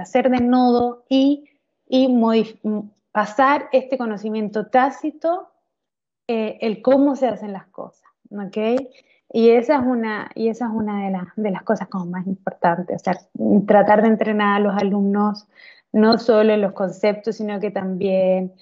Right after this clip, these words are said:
eh, en, en estas, em, co-, cómo encontrar, no sé, eh, necesidades, oportunidades,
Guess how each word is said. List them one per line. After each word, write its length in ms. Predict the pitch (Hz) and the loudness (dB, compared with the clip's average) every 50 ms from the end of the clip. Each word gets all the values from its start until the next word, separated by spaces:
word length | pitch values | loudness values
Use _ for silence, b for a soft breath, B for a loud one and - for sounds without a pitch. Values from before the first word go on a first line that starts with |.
| b b b b - | b b b b -6
eh, 360 | - 190 196 190 190 190 - | -2 0 0 2 2 0 0
en, 220 | - 196 185 185 - | -2 -4 -4 -4 -4
en 160 | 202 202 202 | -4 -4 -4
estas, 340 | 190 190 - 208 196 190 196 | -4 -2 0 0 0 0 0
em, 640 | 196 - - 196 190 185 180 175 175 180 - - - - _ _ - 208 _ _ _ _ _ _ _ - - _ | -2 -2 -2 -2 -4 -4 -6 -8 -10 -10 -12 -14 -14 -16 _ _ -20 -20 _ _ _ _ _ _ _ -20 -8 _
co-, 260 | - 233 170 214 196 - | 0 0 0 0 0 0
cómo 320 | - 233 220 220 214 214 | 2 2 4 2 2 2
encontrar, 600 | 208 202 202 208 196 196 185 - 202 190 190 196 | 0 0 0 0 0 0 -2 0 0 0 0 -2
no 120 | 196 185 165 | -4 -6 -10
sé, 260 | - - 185 180 170 | -8 -8 -8 -6 -8
eh, 360 | - - - 85 - - - _ _ - | -8 -10 -12 -14 -14 -16 -18 _ _ -6
necesidades, 760 | 208 214 202 208 214 196 208 202 196 190 185 190 190 185 | -4 -4 -2 -2 -2 -2 0 0 2 2 4 2 2 0
oportunidades, 960 | 190 185 185 196 185 - 196 180 185 185 190 185 185 185 180 180 180 175 175 | -2 -4 -4 -6 -8 -6 -6 -4 -2 -2 0 0 2 2 2 0 0 -2 -4